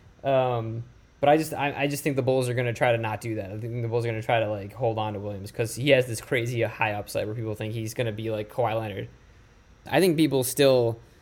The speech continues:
see him as a high-level asset. The question to me is, like, I don't understand why exactly, 'cause I, I've seen very little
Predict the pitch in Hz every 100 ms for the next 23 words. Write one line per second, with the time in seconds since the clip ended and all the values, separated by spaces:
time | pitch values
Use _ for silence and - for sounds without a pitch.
0 | - - 151 139 131 120 127 123 120 120
1 | 117 113 113 113 117 117 127 123 127 120
2 | 123 120 117 117 110 - 123 156 170 143
3 | 127 123 131 147 151 117 131 165 170 180
4 | 175 180 165 147 120 - 98 - 120 131
5 | - 135 127 127 113 123 131